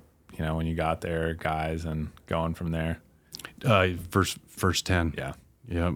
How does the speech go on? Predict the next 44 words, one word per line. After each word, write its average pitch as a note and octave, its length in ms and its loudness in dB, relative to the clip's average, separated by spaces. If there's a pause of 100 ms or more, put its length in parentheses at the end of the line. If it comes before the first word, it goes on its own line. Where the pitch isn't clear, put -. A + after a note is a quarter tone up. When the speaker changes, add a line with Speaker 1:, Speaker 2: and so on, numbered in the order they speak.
Speaker 2:
And E2 140 0
then D#2+ 240 2
you D#2 80 -2
shoot, - 260 -2 (220)
shoot - 240 0
for E2 160 0
the D#2+ 280 -2 (180)
Speaker 1:
Yeah. E2 200 2 (400)
Speaker 2:
first - 240 -6
five, E2+ 320 0
and E2 140 -2
then D#2+ 100 -2
you're D#2 180 -2
off D#2+ 200 -4
and - 100 -2
going. E2+ 360 -4 (640)
Speaker 1:
That's F2+ 160 -4
great. F2 420 2 (180)
Yeah, G2+ 180 6
I G#2 60 4
can B2+ 120 2
imagine G2+ 440 4
if, F#2 260 -2
if - 340 0 (460)
word G2+ 320 4
gets G2+ 220 2
around F2+ 360 4
that E2+ 60 0
there's F2 220 0
a F2 40 -6
pretty F2+ 220 0
good F2 220 0
game, F2 260 0
you'd E2+ 140 -2
probably E2+ 220 2
draw E2 360 2
from E2 320 -2
all E2 240 2
over E2+ 180 -2
town. F2 440 -2 (400)
Speaker 2:
Yeah. E2 260 2 (180)
Speaker 1:
<laughs> G2 420 2 (240)
Okay. F#2 320 2 (720)
So, A#2 460 8